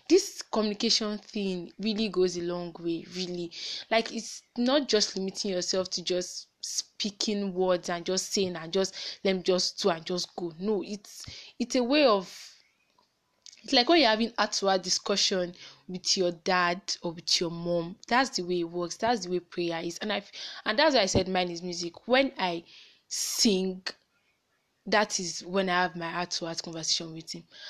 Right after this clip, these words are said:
And I realize that sometimes when I'm down, when I'm not in the mood and everything, and I just plug my ears and I'm listening to music, <laughs>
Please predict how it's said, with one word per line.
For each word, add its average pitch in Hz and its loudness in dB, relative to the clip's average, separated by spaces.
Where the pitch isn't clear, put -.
And 247 4
I 269 6
realize 359 8
that 214 6
sometimes 196 0
when 202 2
I'm 175 -2
down, 175 0
when 208 4
I'm 180 2
not 190 0
in 175 -2
the 175 -6
mood 170 -4
and 175 0
everything, 175 -2
and 202 4
I 190 4
just 202 2
plug 185 4
my 170 -2
ears 170 0
and 185 -2
I'm 170 0
listening 190 -2
to - -6
music, 170 -6
<laughs> 185 -6